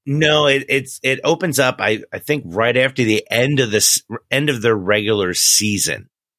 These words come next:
is when the transfer portal opens up. And you can transfer to, basically, you could try to transfer to any school that's interested.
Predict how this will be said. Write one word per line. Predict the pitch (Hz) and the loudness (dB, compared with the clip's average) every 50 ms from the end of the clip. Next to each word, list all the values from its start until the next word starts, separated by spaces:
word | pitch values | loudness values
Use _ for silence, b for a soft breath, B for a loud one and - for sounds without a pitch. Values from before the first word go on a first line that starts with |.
| _ _ | _ _
is | - - 95 - | -4 -4 -2 -2
when | - 104 101 101 | 0 0 0 0
the | 95 92 | -2 -4
transfer | 87 - 107 104 101 98 - - 90 87 87 - - - | -4 -2 -2 -2 0 -2 -2 -2 -2 -2 -2 -2 -4 -4
portal | - 98 95 90 90 - | -2 0 0 0 0 -2
opens | 95 90 - 98 87 80 | -4 -6 -4 -6 -6 -2
up. | - 87 76 - - _ _ _ _ _ _ _ - | -2 -2 -2 -4 -6 _ _ _ _ _ _ _ -4
And | 104 104 101 95 95 | -4 -2 -2 0 0
you | 120 151 | 0 0
can | - - 139 107 | 0 0 -2 -2
transfer | - - 127 135 135 - - 101 98 90 | -2 -2 -2 -2 -2 -2 -2 -2 -2 -2
to, | - - - 98 95 95 95 92 92 90 87 82 - | -2 -4 -2 -2 0 0 0 0 -2 -2 -4 -2 -2
basically, | 107 110 107 - - 113 101 - 98 98 95 95 95 | 0 0 0 0 -2 -2 -4 -2 -2 0 0 2 0
you | 98 92 107 104 | 0 -2 -4 -6
could | - 95 | -6 -6
try | - - 139 143 | -4 -2 -2 -2
to | 123 | -2
transfer | - - 98 87 85 - - 92 | -2 -2 -2 -2 -2 -4 -4 -2
to | 90 | -2
any | 95 92 92 | -2 -2 -2
school | 90 - - 98 98 | -2 -4 -2 -2 -2
that's | 92 85 80 - - | -2 -2 -2 -4 -4
interested. | 101 90 - 80 73 - - 67 | -6 -6 -8 -10 -12 -12 -12 -14